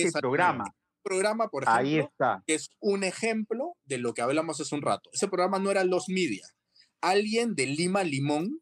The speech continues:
Speaker 1: de ese programa de mediodía que conducía Laura Huarcayo con la Carlota,
Speaker 2: ¿Ya?
Speaker 1: se consiguió un video de ese programa que salió una vez al aire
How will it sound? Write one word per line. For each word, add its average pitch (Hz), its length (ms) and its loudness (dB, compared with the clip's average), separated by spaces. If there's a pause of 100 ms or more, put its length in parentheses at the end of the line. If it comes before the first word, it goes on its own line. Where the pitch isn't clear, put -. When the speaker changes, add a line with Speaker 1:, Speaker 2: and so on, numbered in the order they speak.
(140)
Speaker 1:
de 120 100 0
ese 151 160 2
programa 135 380 2
de 143 60 0
mediodía 139 420 4
que 113 100 -4
conducía 104 500 -2
Laura 131 280 2
Huarcayo 120 480 -2
con 117 80 -8
la 107 80 -4
Carlota, 117 580 -6
Speaker 2:
¿Ya? 113 280 4
Speaker 1:
se 139 160 -2
consiguió 160 520 2
un 202 160 2
video 175 380 4
de 175 60 2
ese 170 180 -2
programa 156 420 0
que 135 80 -6
salió 139 380 0
una 185 240 0
vez 175 200 0
al 165 120 -2
aire 101 320 0